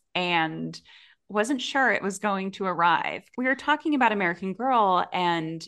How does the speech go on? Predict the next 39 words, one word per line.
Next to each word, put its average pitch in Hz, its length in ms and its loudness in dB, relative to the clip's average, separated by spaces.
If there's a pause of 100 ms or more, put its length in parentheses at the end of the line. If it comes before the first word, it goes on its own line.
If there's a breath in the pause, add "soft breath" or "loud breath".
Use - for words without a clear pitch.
(120)
having 175 260 -6
to 190 100 -8
order 165 580 -4
things 160 260 -8
by 160 120 -2
catalog 233 500 0
seems 165 260 -10
so 165 100 -6
strange 196 480 -8
now. 147 240 -4
Like, 151 200 -10
you're 175 180 -8
just - 240 -10
putting 175 240 -8
in, 165 280 -8 (500 soft breath)
like, 170 300 -6
a 180 80 -8 (140)
check 294 360 2 (200)
or 175 320 0
a, 170 260 -2 (120)
your 185 160 -4
credit 269 400 -4
card 226 260 -2
number 208 440 -2
onto 190 360 -4
the 185 80 -6
order 254 420 -4
form, 208 460 -2
and 170 480 -2 (540 loud breath)
you 202 220 -6
don't 311 180 -2
know 233 400 0
if 202 160 -4
it's 190 200 -8
gonna 190 360 2
arrive. 175 720 2
Like, 180 220 -2
what 190 140 0
if 226 120 -6